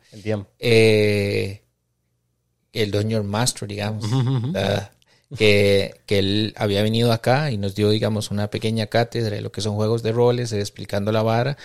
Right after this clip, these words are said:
Speaker 2: Y entonces él nos explicó que hay veces en las que tienen parties de un solo día y a veces que ha estado en parties de dos años.
Speaker 1: Ah, sí.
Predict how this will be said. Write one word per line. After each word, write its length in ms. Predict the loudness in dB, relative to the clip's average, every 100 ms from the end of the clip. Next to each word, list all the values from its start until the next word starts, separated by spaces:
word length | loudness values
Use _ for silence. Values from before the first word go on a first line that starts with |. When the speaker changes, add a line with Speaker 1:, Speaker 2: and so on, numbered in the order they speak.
| -20 -14
Speaker 2:
Y 60 | -6
entonces 260 | -4 -2
él 80 | -2
nos 140 | -2 -4
explicó 420 | -2 -2 -2 -4
que 120 | -6
hay 60 | 0
veces 320 | 2 2 -4
en 120 | -4
las 120 | -6
que 120 | -6
tienen 400 | -4 0 2 0 -4 _ _ _
parties 340 | 2 4 2 0
de 80 | 0
un 220 | 2 2
solo 260 | 2 2
día 300 | 2 0 -2 -6 _ _ _ _ _ _
y 160 | 0 2
a 80 |
veces 340 | 2 2 -2 -2
que 100 | -2
ha 20 |
estado 280 | 0 0 0
en 120 | 0
parties 260 | 0 0 2
de 80 |
dos 180 | 0 2
años. 420 | 0 -2 -4 -6 -2
Speaker 1:
Ah, 240 | -2 0
sí. 420 | -2 -2 -4 -6